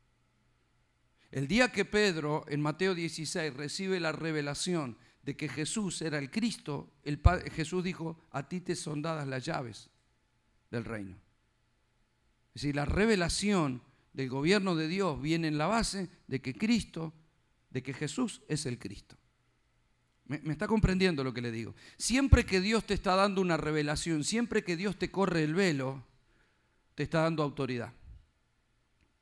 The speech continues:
Son llaves, las llaves son las revelaciones. Te dice, "Entra ahí porque esa es mi voluntad".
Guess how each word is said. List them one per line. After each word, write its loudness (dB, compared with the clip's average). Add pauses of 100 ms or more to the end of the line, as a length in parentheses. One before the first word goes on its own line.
(320)
Son 0
llaves, 2
las -4
llaves 2
son -4
las 0
revelaciones. -4 (720)
Te -4
dice, 0
"Entra -2
ahí 0
porque -4
esa -2
es -6
mi -2
voluntad". -8